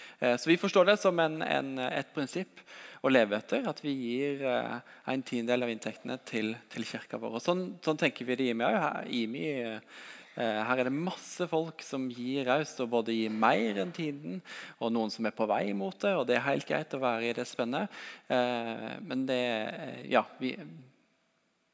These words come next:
i stor grad så eksisterer vi. <laughs> Eh, eller det, det som skjer utenfor imi, handler om at folk gir. Ehm, og så har vi jo takkegave, sånn som det ble sagt, hver søndag, og de gir vi utover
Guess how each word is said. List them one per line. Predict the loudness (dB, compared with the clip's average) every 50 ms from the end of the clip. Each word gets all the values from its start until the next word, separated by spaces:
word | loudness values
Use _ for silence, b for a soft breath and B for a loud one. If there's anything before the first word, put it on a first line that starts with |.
| _ _ _ _ _
i | -12 -10
stor | -6 -4 0 2
grad | 2 0 2
så | 0 -4
eksisterer | -4 -2 -6 0 4 6 6 6 4
vi. | 0 -4 -4
<laughs> | -6 -8 -8 -8 -10 B B B B B B B -4
Eh, | -2 0 2 2 0 0 2 6
eller | 6 6 8
det, | 6 4 4 2 -2 -8 -4 0
det | 0 0
som | 0 -2 -2
skjer | 2 4 6 6 6
utenfor | 2 2 2 2 2
imi, | 2 0 -4
handler | -4 -4 -6 -6 -6 -6
om | -6 -8
at | -8
folk | -8 -8 -8 -8 -10
gir. | -12 -12 -12 -14 b b b b b b b _ _
Ehm, | 2 4 4 2 0 -4 -6 -8 -8 -10 -10 -12 _ _ _ -20 -20 _ _ _ -4
og | -4
så | -2 2 4 4 6
har | 8 6 6
vi | 8 6
jo | 6 6
takkegave, | 4 -2 -6 -4 -2 0 0 2 0 0 -2 -6
sånn | -6 -8 -10 -10
som | -8 -8 -8
det | -6
ble | -6 -6 -6 -8
sagt, | -12 -14 -16 -20 -20 -20 B B B B B B B B B -6
hver | -4 -4 -4
søndag, | -4 -6 -6 -6 -4 -6 -6 -6
og | -6
de | -6 -8
gir | -6 -6 -6 -6 -6
vi | -6 -8 -8 -8
utover | -10 -10 -10 -10 -8 -8 -10 -10